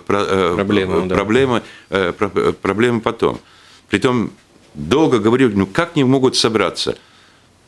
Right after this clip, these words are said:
Speaker 1: <clears throat> Роль социального работника, я считаю, она очень-очень важная. Именно социального работника. На сегодняшний день социальный работник загружен, не потому что он хочет, он загружен бумагами.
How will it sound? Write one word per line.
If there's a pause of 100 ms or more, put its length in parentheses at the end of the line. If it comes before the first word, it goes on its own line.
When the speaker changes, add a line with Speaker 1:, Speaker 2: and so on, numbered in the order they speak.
(100)
Speaker 1:
<clears throat>
Роль
социального
работника, (800)
я
считаю,
она (100)
очень-очень
важная. (220)
Именно
социального
работника. (1200)
На
сегодняшний
день
социальный
работник
загружен,
не
потому
что
он
хочет, (160)
он
загружен
бумагами.